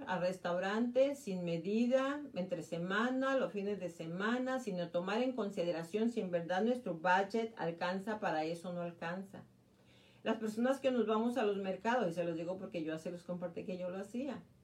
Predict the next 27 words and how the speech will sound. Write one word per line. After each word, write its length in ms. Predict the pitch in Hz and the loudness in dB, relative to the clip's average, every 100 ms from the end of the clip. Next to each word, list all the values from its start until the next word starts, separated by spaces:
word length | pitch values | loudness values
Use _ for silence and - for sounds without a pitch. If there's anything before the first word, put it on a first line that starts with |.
| - - - - - - | -20 -20 -20 -20 -20 -2
agarrábamos 840 | 240 254 262 247 262 277 294 320 | 2 6 6 6 6 6 4 4
a 80 | 294 | 2
diestra 380 | 226 240 233 269 | 2 0 2 0
y 20 | |
a 80 | 277 | 0
siniestra, 920 | 247 214 208 214 220 220 233 254 - | 2 4 4 2 2 0 2 2 2
era 220 | 208 214 | 2 4
un 200 | 214 226 | 4 4
hábito 380 | 226 240 240 214 | 4 2 0 -2
que 80 | 190 | 0
teníamos, 800 | 175 170 190 208 214 220 240 - - - | -2 -2 -2 0 2 2 0 -4 -20 -6
carros, 580 | 214 233 233 247 247 - | 0 0 0 -2 -2 -2
tres 320 | 226 240 247 - | 0 0 -2 -2
carros 460 | 220 226 233 247 | 0 2 0 -2
salían 600 | 208 180 185 202 220 233 | 0 -2 2 2 4 2
de 100 | 202 | 2
la 140 | 175 160 | 0 -2
marqueta, 760 | 160 160 - 208 208 214 220 - - - - - - - | -4 -6 -4 -4 -2 -4 -4 -6 -18 -20 -20 -20 -20 -6
este, 380 | 190 185 - 190 | 0 0 0 0
doscientos, 480 | 180 180 220 233 240 | 0 2 2 2 2
trescientos 500 | 185 180 202 208 220 | -2 -2 -2 0 0
dólares 320 | 202 214 214 | 2 2 2
de 100 | 180 | 2
marqueta 540 | 175 175 170 202 220 214 | -2 -4 -4 -4 -2 -2
para 220 | 165 170 | -2 -2
cinco 400 | - 196 190 196 | -4 -4 -4 -4
bocas, 500 | 175 190 - 196 | -2 -4 -4 -8